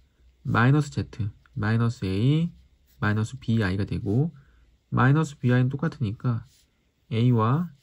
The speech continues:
마이너스 A가 같아야 되는데 부호가 다른데 이 값이 같으려면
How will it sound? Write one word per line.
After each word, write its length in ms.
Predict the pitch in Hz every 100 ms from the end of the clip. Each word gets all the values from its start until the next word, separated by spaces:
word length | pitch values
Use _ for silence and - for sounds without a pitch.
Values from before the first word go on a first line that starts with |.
| _
마이너스 500 | 127 104 113 127 -
A가 140 | 113 113
같아야 220 | - 104
되는데 600 | 104 104 110 135 156 170 - _ _ _ _ _
부호가 300 | - 143 151
다른데 760 | 123 107 123 110 104 101 92 104
이 140 | 117
값이 240 | - 107 -
같으려면 720 | 87 - 95 110 131 87